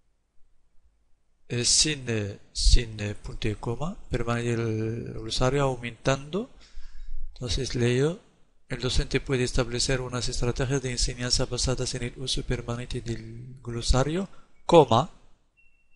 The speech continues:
aumentando así. Quitar ese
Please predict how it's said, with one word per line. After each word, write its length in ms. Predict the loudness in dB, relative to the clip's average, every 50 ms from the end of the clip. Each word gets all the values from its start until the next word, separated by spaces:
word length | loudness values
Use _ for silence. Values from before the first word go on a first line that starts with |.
| -20 _ _ 0
aumentando 640 | 0 2 2 2 -2 -4 0 2 2 2 2 -2 -4
así. 300 | 2 4 4 4 2 0 -6 -18 -20 -20 -20 -20 _ -20 -20 -20 -20 -20 -20 -20 _ -20 -20 -20 -20 -20 _ _ -20 -20 -20 -20 -18 -4 0
Quitar 380 | 0 2 6 8 8 8 10
ese 520 | 12 10 12 12 10 6 6 4 2 0